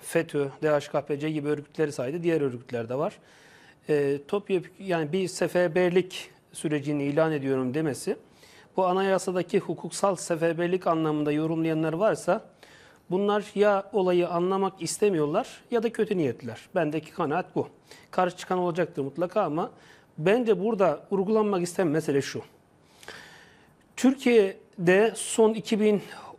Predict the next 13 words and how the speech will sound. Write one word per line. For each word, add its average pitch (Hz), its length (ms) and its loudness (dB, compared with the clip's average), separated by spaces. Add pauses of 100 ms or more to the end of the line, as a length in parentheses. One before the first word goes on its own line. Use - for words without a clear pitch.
(300)
on 208 300 6
beş - 720 0
Temmuz'undan 190 680 4
bu 151 40 -2
yana, 117 340 -4 (120)
yani 151 160 2
daha 160 180 4
öncesine 160 340 -2
gitmiyorum, 156 480 -2
biraz 160 180 0
önce 160 140 -2
siz 156 240 -6
de 143 160 2